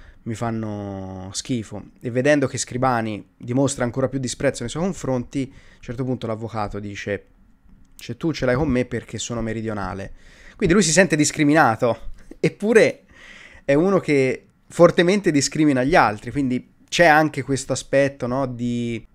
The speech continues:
grande contraddizione, grande ipocrisia e idiozia, aggiungo, eh, da parte di, di questo personaggio, ma non solo, proprio dei, eh, conservatori, da parte degli intolleranti, eccetera.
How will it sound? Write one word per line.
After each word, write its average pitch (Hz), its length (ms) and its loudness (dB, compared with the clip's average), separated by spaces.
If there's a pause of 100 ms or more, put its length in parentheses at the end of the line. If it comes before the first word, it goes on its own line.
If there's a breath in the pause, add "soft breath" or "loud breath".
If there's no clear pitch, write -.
grande 170 500 6
contraddizione, 139 680 0
grande 135 340 2
ipocrisia 123 880 0 (180 soft breath)
e 139 120 0
idiozia, 123 680 0
aggiungo, 117 580 -2 (500 loud breath)
eh, 113 800 -6
da 113 120 -6
parte 131 440 0
di, 123 160 -4
di 135 80 -6
questo 185 240 0
personaggio, 165 460 2
ma 139 100 4
non 123 140 0
solo, 127 300 4
proprio 131 280 2
dei, 123 400 -2 (340 loud breath)
eh, - 500 -14
conservatori, 127 1500 0
da 113 120 -4
parte 120 800 -2
degli 123 180 -2
intolleranti, 123 720 0
eccetera. 110 360 -6